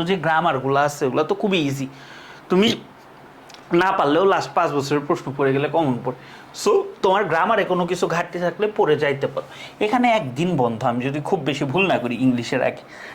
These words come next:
হ্যাঁ, ফার্স্ট পেপারের রাইটিং আইটেমগুলো একটু দেখে রাখতে পারো, যেহেতু বন্ধ, বন্ধ কম, এখানেও একদিন বন্ধ। So, ইংলিশে কিন্তু বন্ধ কম, ঠিক আছে? So,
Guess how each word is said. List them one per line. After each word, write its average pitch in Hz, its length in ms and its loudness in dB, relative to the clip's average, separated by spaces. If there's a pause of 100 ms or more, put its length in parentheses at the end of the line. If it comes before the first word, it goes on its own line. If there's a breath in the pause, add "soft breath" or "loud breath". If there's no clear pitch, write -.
হ্যাঁ, 233 160 -2 (1040)
ফার্স্ট 202 300 0
পেপারের 208 380 2 (120)
রাইটিং 143 360 -2
আইটেমগুলো 160 400 0 (100)
একটু - 160 -2 (120)
দেখে 143 240 0
রাখতে - 260 -4
পারো, 120 220 -2
যেহেতু 139 220 0 (120)
বন্ধ, 160 200 0 (680 loud breath)
বন্ধ 151 220 0 (200)
কম, 135 120 2 (520 loud breath)
এখানেও 240 320 2 (120)
একদিন 127 300 -2 (100)
বন্ধ। 120 200 -2 (500 loud breath)
So, - 60 0 (100)
ইংলিশে 240 400 2
কিন্তু 226 160 2 (160)
বন্ধ 165 220 2 (180)
কম, 113 100 -6 (800 loud breath)
ঠিক 220 200 -2
আছে? - 160 -4 (440 loud breath)
So, - 60 -2